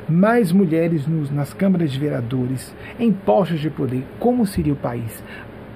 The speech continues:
O que que vocês acham? Quando eu comecei a defender essa tese nos anos mil novecentos e noventa, eu falei várias vezes isso: o que seria do mundo com o mesmo percentual que há de homens no poder, se fosse o contrário,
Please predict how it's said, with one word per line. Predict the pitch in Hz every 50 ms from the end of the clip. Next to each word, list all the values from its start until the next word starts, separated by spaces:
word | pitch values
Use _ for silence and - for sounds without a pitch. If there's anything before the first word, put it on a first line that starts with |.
| - - - - - - - - - - - - - - - - - - - - -
O | 180
que | - 226
que | 196 -
vocês | 202 185 - - 147 135
acham? | - - - - - - 170 - - - - - - - - - - - - -
Quando | 254 262
eu | 269 -
comecei | 247 233 214 196 - 190
a | 165
defender | 165 147 - 156 147 147
essa | 139 - 147
tese | 123 - 139 143 147 131 139
nos | 143 123 123
anos | 127 127 117
mil | 127 123
novecentos | 127 127 110 - 143 123 117
e | 123
noventa, | 117 104 113 120 113 101 - 123 117 - - - - - - - -
eu | - -
falei | 196 202 202 165
várias | 135 160 165 170 156 127 131
vezes | 143 143 139 131 117
isso: | 107 - 165
o | 139
que | - - 214
seria | 196 - - 277 240 165 160 165 156 156 160 151
do | 139 208
mundo | 202 165 135 127 120 113 107 131 - - - - - - - - - - - - - - - - - - - - - - - - -
com | - 226 233
o | 226
mesmo | 202 202 254 285 285 247 269 247
percentual | - 247 208 - 226 214 196 185 175 160
que | - - 202
há | 190
de | 170 180
homens | 180 160 156 143 127
no | 135
poder, | 127 - 127 110 113 143 156 147 - - - - -
se | - 180
fosse | - 214 196 202 214
o |
contrário, | 190 202 196 - - - - 123 123